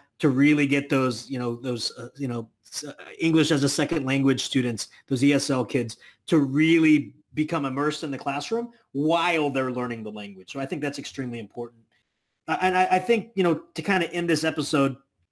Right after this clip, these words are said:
we just really need to know that, that, you know, you know, in, in our, in our toolbox, we have a variety of different tools made by a variety of different companies, right? You may have a drill made by Ryobi. You may have a,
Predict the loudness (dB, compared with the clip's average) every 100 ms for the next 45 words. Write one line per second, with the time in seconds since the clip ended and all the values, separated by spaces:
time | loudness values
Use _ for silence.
0 | -20 _ -2 0 2 2 2 4 2 0
1 | 2 2 0 -2 -8 -20 _ _ -6 -4
2 | -2 0 0 -4 -12 _ _ _ _ _
3 | _ -6 -4 0 -2 0 2 2 2 2
4 | 2 2 2 4 4 0 -4 -10 -10 _
5 | _ _ -4 0 2 0 -2 0 2 2
6 | 2 2 0 -2 -4 -4 -6 -8 -4 -4
7 | -2 0 0 0 0 0 0 -2 -4 -6
8 | -8 -8 -14 -6 -2 0 0 -2 0 0
9 | -2 -2 0 0 0 0 0 0 0 0
10 | 2 2 2 2 2 0 0 -2 -2 -2